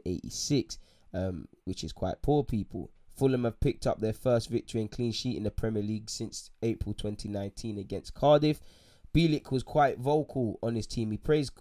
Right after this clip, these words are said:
on loan player Conor Gallagher from Chelsea, but he was upset. He said,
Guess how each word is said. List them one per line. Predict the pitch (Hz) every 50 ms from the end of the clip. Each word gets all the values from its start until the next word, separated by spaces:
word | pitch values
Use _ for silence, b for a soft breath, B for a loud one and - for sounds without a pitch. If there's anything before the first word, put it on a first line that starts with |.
| -
on | - 135 139 135 131
loan | 131 131 127 113
player | - 135 127 123 117
Conor | - - 127 127 123 117
Gallagher | 101 127 127 127 120 113 117
from | 110 - 107
Chelsea, | 104 - - 131 131 127 - - 143 143
but | - - 98 -
he | 117 127 127
was | 120 120 110 - -
upset. | 113 - - - - 147 -
He | - 117
said, | 113 - 120 113 107 -